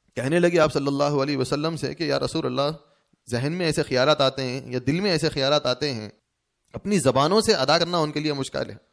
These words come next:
ایک انگارے کو ہاتھ میں لے لیں، منہ میں لے لیں، یہ ہمارے لیے آسان ہے، لیکن ان خیالات کو زبان پہ لانا جو ہے نا ہمارے لیے بڑی ناگواری کی بات ہے، نہیں، ہم ظاہر نہیں کر سکتے، ایسے برے خیالات ہوتے ہیں۔ تو حضور نے سن کر یہ صحابی کو جو تسلی دی، فرمایا کہ بھئی ذاک عین الایمان،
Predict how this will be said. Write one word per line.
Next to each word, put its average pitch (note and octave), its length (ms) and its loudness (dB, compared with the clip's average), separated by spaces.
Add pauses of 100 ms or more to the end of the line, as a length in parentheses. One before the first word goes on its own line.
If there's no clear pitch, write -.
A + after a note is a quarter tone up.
(500)
ایک D#3+ 300 -2
انگارے C#3+ 380 0
کو F#3+ 100 0
ہاتھ D#3 220 2
میں D#3+ 100 0
لے D3 120 6
لیں، C#3 120 0
منہ C#3+ 140 -4
میں D#3 140 0
لے C#3 100 4
لیں، D3 100 0
یہ D3+ 100 0
ہمارے C3+ 260 0
لیے D3 120 0
آسان C3+ 360 0
ہے، C3 180 -8 (240)
لیکن D3 220 -2
ان D3 100 -2
خیالات C#3 400 0
کو D3+ 80 0
زبان C3 300 2
پہ E3+ 100 0
لانا C#3+ 320 4
جو E3+ 160 2
ہے E3+ 40 0
نا E3+ 140 0
ہمارے D3 220 -2
لیے D#3+ 120 -2
بڑی D3+ 240 0 (280)
ناگواری B2 460 0
کی D#3 100 -4
بات A#2 240 -2
ہے، A#2 40 -4
نہیں، C#3 180 -8
ہم C#3 180 -10
ظاہر C3+ 260 2
نہیں F3+ 120 0
کر D3+ 120 -2
سکتے، A#2+ 220 -8
ایسے C#3 180 -4
برے C#3 220 -4
خیالات A#2 300 -6
ہوتے A2 180 -8
ہیں۔ G#2 100 -14 (840)
تو A2+ 140 -2
حضور D3 180 -2
نے G3+ 140 -4
سن E3+ 160 -6
کر E3 100 -4
یہ D3+ 140 0
صحابی C3+ 380 -4
کو D3+ 80 -6
جو C#3+ 100 -2
تسلی C#3 380 -4
دی، C#3+ 100 -4
فرمایا B2+ 340 -4
کہ B2 100 -8
بھئی C#3+ 120 -6
ذاک B2+ 260 -2
عین A#2 220 -2
الایمان، A2 380 -4